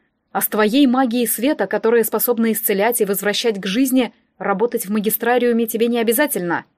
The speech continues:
Новость о белой целительнице уже разнеслась по всем городам».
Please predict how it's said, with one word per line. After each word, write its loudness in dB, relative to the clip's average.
Новость 2
о 4
белой 4
целительнице 0
уже 2
разнеслась 0
по -4
всем -2
городам». 2